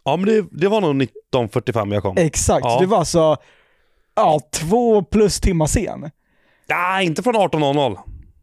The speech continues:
Speaker 1: En och fyrtio.
Speaker 2: Ja, <laughs> vi skulle varit där sjutton trettio.
Speaker 1: Ja. När började middagen?
Speaker 2: Eh, den började nog, eh, arton.
Speaker 1: Ja.
Speaker 2: Exakt, den började arton.
Speaker 1: Ja.
Speaker 2: Eh, och så var det lite för grejer innan. Och,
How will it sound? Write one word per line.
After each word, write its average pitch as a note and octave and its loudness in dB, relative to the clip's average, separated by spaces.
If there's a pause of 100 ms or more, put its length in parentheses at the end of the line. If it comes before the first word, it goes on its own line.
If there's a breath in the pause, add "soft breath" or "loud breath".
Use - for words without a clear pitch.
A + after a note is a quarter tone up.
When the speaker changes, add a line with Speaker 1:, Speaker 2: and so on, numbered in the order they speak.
(160)
Speaker 1:
En E3+ 0
och D#3 -4
fyrtio. - -4 (140)
Speaker 2:
Ja, G3 4 (160)
<laughs> - 0
vi G3 2
skulle F3 0
varit D#3+ -4
där F3+ 2
sjutton G3 0
trettio. E3 0
Speaker 1:
Ja. D#4 0 (180)
När G3+ 2
började G3 0
middagen? C3+ -2 (600 loud breath)
Speaker 2:
Eh, E3 4
den F3 2
började G#3+ 2
nog, C#3 2
eh, C#3 6
arton. C#3 -2 (140)
Speaker 1:
Ja. A2+ 0
Speaker 2:
Exakt, D#3 0
den E3+ 2
började E3 4
arton. B2+ -2
Speaker 1:
Ja. G2+ -4
Speaker 2:
Eh, D3 4
och F3 2
så F#3 2
var F3 4
det F3 4
lite D#3+ -2
för C#3+ 2
grejer C#3+ 4
innan. C3+ 2
Och, E3 0